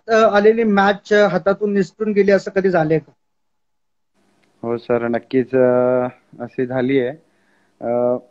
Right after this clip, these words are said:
Speaker 2: एक ओव्हर चोवीस रन सुद्धा, ए, सत्तावीस रन आमच्या प्लेयरने दिला होता बॉल गोलंदाजीमध्ये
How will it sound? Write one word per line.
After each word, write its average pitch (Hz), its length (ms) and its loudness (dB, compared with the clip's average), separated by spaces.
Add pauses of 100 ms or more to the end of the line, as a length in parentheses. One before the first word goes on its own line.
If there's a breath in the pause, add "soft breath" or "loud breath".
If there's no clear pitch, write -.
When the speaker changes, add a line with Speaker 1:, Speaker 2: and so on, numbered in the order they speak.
(1120)
Speaker 2:
एक 123 160 -8
ओव्हर 143 140 0
चोवीस 143 440 -4
रन 147 200 -4
सुद्धा, 139 600 -2 (140)
ए, 135 160 -6
सत्तावीस 139 560 -6
रन 147 60 -6
आमच्या 135 300 -6
प्लेयरने 123 380 -6
दिला 113 220 -8
होता 107 160 -10
बॉल 104 220 -10
गोलंदाजीमध्ये 101 760 -16